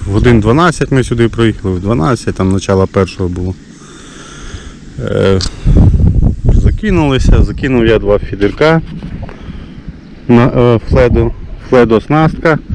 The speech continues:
на попапчик і опариш поки. Ще є черв'ячок, буду пробувати одягати. Е, зловили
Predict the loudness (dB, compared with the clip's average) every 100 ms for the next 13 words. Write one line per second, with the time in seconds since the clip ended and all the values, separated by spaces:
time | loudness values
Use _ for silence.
0 | -10 -12 -12 -14 -8 -2 0 0 2 0
1 | 0 -2 -4 -4 -18 -16 -12 -14 -12 -12
2 | -10 -10 -6 0 2 2 0 0 -2 -6
3 | -8 -8 -10 -2 2 2 0 -2 -2 -2
4 | -2 -2 -4 -4 -2 0 -2 0 2 2
5 | 2 2 0 -2 -8 -10 -6 -4 -4 -6
6 | -6 -6 -6 -4 0 2 4 4 2 0
7 | 2 4 6 6 6 4